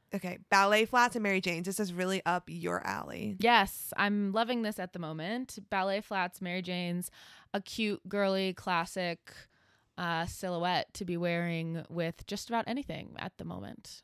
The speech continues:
Speaker 2: I have at least one pair in my outfit roundup for this week.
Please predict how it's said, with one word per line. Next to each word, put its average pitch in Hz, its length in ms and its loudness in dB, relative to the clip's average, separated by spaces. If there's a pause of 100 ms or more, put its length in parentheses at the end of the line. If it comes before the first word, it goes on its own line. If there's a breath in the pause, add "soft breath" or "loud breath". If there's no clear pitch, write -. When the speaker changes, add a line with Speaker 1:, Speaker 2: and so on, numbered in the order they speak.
(120)
Speaker 2:
I 208 60 2
have 262 600 4 (640)
at 208 140 2
least 277 260 0
one 226 180 0
pair 170 340 -4 (160)
in 190 140 -2
my 175 400 0
outfit - 320 -4
roundup 151 320 -4
for 160 100 -4
this 151 160 -6
week. 165 300 -8